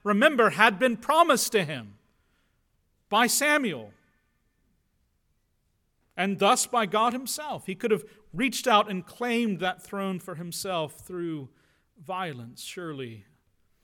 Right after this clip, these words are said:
he might have been able to try to justify it, given what Saul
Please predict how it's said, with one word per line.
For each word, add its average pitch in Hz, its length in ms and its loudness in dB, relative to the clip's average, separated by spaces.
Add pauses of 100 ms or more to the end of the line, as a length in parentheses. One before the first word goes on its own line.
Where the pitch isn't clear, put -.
(400)
he 170 140 -14
might 147 260 -8
have 135 120 -14
been 135 140 -12
able 131 200 -14
to 131 80 -18
try 135 260 -14
to 143 80 -14
justify 143 580 -12
it, - 1300 -20
given 139 280 -10
what 131 160 -14
Saul 127 520 -6